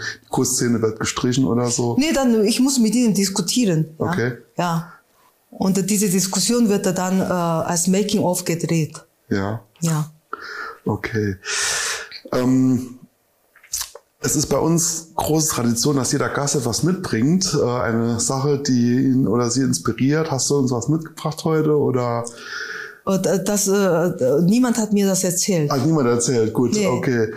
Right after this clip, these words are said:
Speaker 1: Aber vielleicht kannst du, ähm, unserem Publikum vielleicht ein, zwei Filmtipps geben, was aus
Speaker 2: Ja,
Speaker 1: deiner
Speaker 2: sehr
Speaker 1: Sicht,
Speaker 2: gerne.
Speaker 1: äh, du, was sehenswert ist aus deiner
Speaker 2: Ja,
Speaker 1: Sicht.
Speaker 2: sehr gerne.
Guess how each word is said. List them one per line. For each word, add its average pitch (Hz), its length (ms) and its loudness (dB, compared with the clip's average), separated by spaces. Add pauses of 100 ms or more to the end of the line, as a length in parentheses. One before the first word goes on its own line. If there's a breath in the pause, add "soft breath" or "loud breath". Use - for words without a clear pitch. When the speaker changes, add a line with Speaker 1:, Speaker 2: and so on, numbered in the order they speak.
(180 loud breath)
Speaker 1:
Aber 120 220 0
vielleicht 120 380 0
kannst - 360 0
du, 120 400 0 (160)
ähm, 113 480 2
unserem 110 360 0
Publikum 135 680 0 (280 loud breath)
vielleicht 113 240 0
ein, 123 160 0
zwei 117 300 -2
Filmtipps 143 540 -2
geben, 107 280 0
was 113 320 -2
aus - 460 -4 (240)
Speaker 2:
Ja, - 160 0
Speaker 1:
deiner 127 120 0
Speaker 2:
sehr 135 180 2
Speaker 1:
Sicht, 135 100 2
Speaker 2:
gerne. 143 840 0
Speaker 1:
äh, - 40 -18
du, 117 320 0 (320 loud breath)
was 117 300 -2
sehenswert 123 460 0
ist 101 120 -4
aus 98 120 -2
deiner 101 220 -2
Speaker 2:
Ja, 196 80 0
Speaker 1:
Sicht. 220 180 0
Speaker 2:
sehr 262 80 0
gerne. 160 460 0